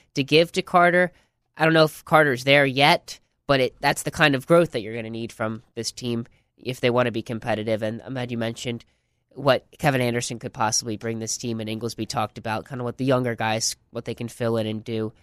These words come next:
Um, you know, there, there are a lot of pieces here. There's, there's just not a lot that you look at as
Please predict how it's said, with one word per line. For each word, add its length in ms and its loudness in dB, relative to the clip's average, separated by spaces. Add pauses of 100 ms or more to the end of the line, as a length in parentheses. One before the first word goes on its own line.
(400)
Um, 500 -4
you 120 2
know, 40 4
there, 120 4
there 160 6
are 160 8
a 60 8
lot 160 6
of 120 -6
pieces 460 2
here. 180 6
There's, 220 0 (120)
there's 200 2
just 240 0
not 200 6
a 60 4
lot 440 2
that 100 -6
you 120 -6
look 260 -2
at 120 2
as 260 -4